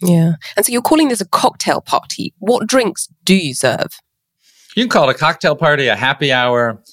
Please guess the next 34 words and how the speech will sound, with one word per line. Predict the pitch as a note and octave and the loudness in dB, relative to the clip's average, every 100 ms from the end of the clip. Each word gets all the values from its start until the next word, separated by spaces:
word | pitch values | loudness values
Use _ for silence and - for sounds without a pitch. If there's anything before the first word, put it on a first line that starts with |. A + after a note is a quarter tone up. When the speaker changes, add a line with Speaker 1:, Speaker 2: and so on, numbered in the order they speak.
| _ B2+ | _ -8
Speaker 2:
You | |
call | A#2+ A2 | 0 0
it | F#2 | 2
a | |
meetup, | G2 C3 B2+ A2+ A#2 | 2 2 2 2 2
whatever | C3+ D#3 | 2 2
you | F3+ | 0
want | C#3+ | 0
to | B2 | -2
call | - G2+ F2+ | 0 0 0
it. | E2 | 0
But | G#2 G#3 | -2 2
Speaker 1:
Mm. | G#3+ G#3 G3+ | 2 2 0
Speaker 2:
I've | - D3+ F3 E3+ | 0 0 0 0
found | A#2 G#2+ | 0 2
that | G#2 | 0
a | G2+ | 0
cocktail | A#2+ A2+ - A2 | 0 -2 0 -2
party | - G2+ F#2 | 0 0 0
is | F2+ F2 | -2 -2
the | G2 - C#3+ | -4 -2 2
easiest | D#3 D3+ D#3 C#3 - | 2 2 0 0 -2
thing | A2 G2+ | -2 -2
for | G#2 | -4
people | - A2 F#2+ | -4 -4 0
to | |
understand, | F2+ G2 F#2 - G#2 F#2+ A2+ C#3+ C#3 _ - _ - | 0 0 -2 -4 -4 -2 -2 -2 -6 _ -20 _ -2
that | A2+ A2 | 0 2
this | A#2+ B2 | -2 0
is | G#2+ | 0
a | G2+ | 0
lightweight | F#2+ G#2+ B2+ - A#2 G#2+ G#2 | 2 2 2 -2 0 0 0
social | - G2+ G2 G2+ F#2+ | -2 -2 -2 -2 -2
gathering | F2+ E2+ D#2+ E2 - | 0 0 -2 -6 -6